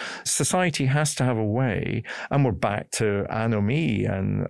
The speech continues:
Durkheim, aren't we? When we talk about some of this stuff, you're back to that sense in which crime allows society to draw moral boundaries. And I think serial killers have helped me to do that.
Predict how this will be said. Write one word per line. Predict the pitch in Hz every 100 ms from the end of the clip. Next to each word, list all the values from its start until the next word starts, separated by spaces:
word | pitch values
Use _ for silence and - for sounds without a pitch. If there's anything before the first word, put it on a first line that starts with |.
| 101
Durkheim, | 127 156 - 131 104 101
aren't | 127 151 -
we? | 98
When | 92 104 98
we |
talk | 98 113 -
about | 101 95 -
some | 107 98
of |
this | - -
stuff, | - 101 101 - - - -
you're | 117
back | 90 139 127 - -
to | 127 110
that | 113 107
sense | - 127 110 -
in | 104
which | 113 107 -
crime | - 127 113 110 104 - - -
allows | 110 107 113 107
society | - 107 113 104 107 - 104
to | - 104
draw | 113 104
moral | 104 101 98 87
boundaries. | 95 107 107 92 90 - - - - - -
And | 131 131
I | 135
think | 185 170
serial | - 143 123 104
killers | 104 117 95 87 - -
have | - 120 -
helped | - 113 - -
me | 104 90
to | -
do | 92 101
that. | 92 117 82 -